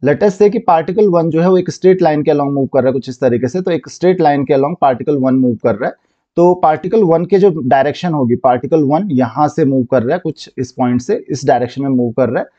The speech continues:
और पार्टिकल टू कहा जा रहा है कि इसके परपेंडिकुलर डायरेक्शन में मूव कर रहा है, यानी कि मैं कह सकता हूँ कि पार्टिकल टू जो है वो इस डायरेक्शन में कुछ इस तरीके से मूव कर रहा है।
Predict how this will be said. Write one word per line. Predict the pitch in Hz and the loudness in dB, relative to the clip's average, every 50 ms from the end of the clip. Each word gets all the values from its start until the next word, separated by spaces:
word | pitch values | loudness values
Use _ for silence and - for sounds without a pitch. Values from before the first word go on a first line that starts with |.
| _ _ _ _ _ _ | _ _ _ _ _ _
और | 151 151 - - | -2 -2 0 2
पार्टिकल | 151 139 151 147 185 190 233 233 | 0 0 0 -2 0 0 0 0
टू | 196 226 214 | 2 -2 0
कहा | - 208 170 175 | 0 0 0 2
जा | 185 180 170 | 2 2 2
रहा | 151 156 | 2 0
है | 196 | -2
कि | 185 - 202 | -2 -4 -6
इसके | 190 - - 190 | -4 -2 -6 -2
परपेंडिकुलर | - 180 160 - 180 170 175 180 170 190 185 185 | 0 -2 0 0 0 0 0 0 2 2 2 2
डायरेक्शन | 170 156 139 127 131 123 - 147 | 4 2 2 0 0 -4 -6 -6
में | 143 135 | -6 -4
मूव | 135 135 123 | -2 -2 -2
कर | 117 - 127 | -2 -2 -2
रहा | 117 120 | 0 2
है, | 127 | 2
यानी | 135 135 143 147 | 2 0 0 -2
कि | - 151 | -4 -2
मैं | 165 165 | -4 -2
कह | - 160 151 | 0 0 -2
सकता | - - 151 - - 170 | -2 -4 -8 -4 -2 -4
हूँ | 175 | -4
कि | 180 | -4
पार्टिकल | 180 - 147 139 139 - 139 - 175 175 | -2 0 0 0 0 -2 -4 -4 -2 -4
टू | - - 151 151 147 | -2 0 0 0 0
जो | 131 143 147 | 0 -2 0
है | 151 170 | 0 0
वो | 165 165 | 0 0
इस | - 160 135 135 | -4 -4 0 0
डायरेक्शन | 147 131 127 131 123 - 127 143 | 0 0 0 -2 -6 -6 -6 -6
में | 143 - | -6 -6
कुछ | 147 123 147 | -8 -8 -8
इस | 139 127 _ | -10 -6 _
तरीके | 131 120 123 123 | -4 -2 -2 -4
से | 120 - 185 | -4 -4 -2
मूव | 165 139 123 113 | 0 0 -2 -2
कर | - - 98 | -2 -6 -8
रहा | 85 - - | -10 -12 -20
है। | _ | _